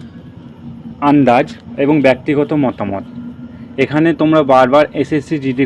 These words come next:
কনস্টেবলের ফাইনাল কাট অফের ওপর রিকোয়েস্ট করছিলে, তাই আমি কিছুটা অ্যানালাইসিস করে আমি এই কাট অফ ভিডিওটা বানাচ্ছি। অনেকের মতের সঙ্গে আমার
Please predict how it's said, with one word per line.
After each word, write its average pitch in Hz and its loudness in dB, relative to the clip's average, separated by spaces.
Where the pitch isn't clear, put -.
কনস্টেবলের 135 -2
ফাইনাল 139 2
কাট 147 0
অফের 156 0
ওপর 147 -2
রিকোয়েস্ট 127 -2
করছিলে, 156 0
তাই 151 6
আমি 139 4
কিছুটা 151 -2
অ্যানালাইসিস 139 0
করে 123 4
আমি 156 6
এই 151 6
কাট 127 2
অফ 139 0
ভিডিওটা 147 2
বানাচ্ছি। 110 0
অনেকের 170 4
মতের 151 0
সঙ্গে 156 -2
আমার 143 0